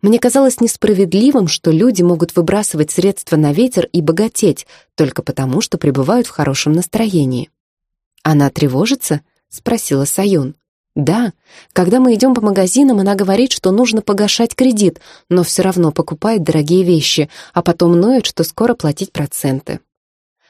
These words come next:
Саюн, до того сидевшая в комфортной позе, резко выпрямилась. «Это не обладание». «Но она просто любит шопинг, я не вижу разницы. Она тратит деньги с радостью». «Представим, что через сутки вы умрете»,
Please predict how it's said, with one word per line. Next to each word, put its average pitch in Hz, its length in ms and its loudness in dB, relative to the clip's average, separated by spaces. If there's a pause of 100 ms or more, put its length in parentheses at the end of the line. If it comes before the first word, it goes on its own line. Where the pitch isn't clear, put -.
Саюн, 220 460 0
до 202 80 0
того 208 220 0
сидевшая 214 520 0
в - 80 -12
комфортной 190 640 0
позе, 247 320 2
резко 233 300 0
выпрямилась. 143 680 -4 (480)
«Это 151 360 -2 (120)
не 185 140 4
обладание». 151 760 0 (680)
«Но 214 140 2
она 277 180 4
просто 262 300 2
любит 254 300 2
шопинг, 185 500 0
я 175 120 2
не 190 120 2
вижу 214 240 0
разницы. 190 600 -4 (260)
Она 165 360 2
тратит 170 360 -2
деньги 208 240 2
с - 120 -6
радостью». 190 600 -4 (960)
«Представим, 262 540 2
что - 200 -2
через 202 280 -2
сутки - 420 -6
вы 247 80 2
умрете», 170 560 -2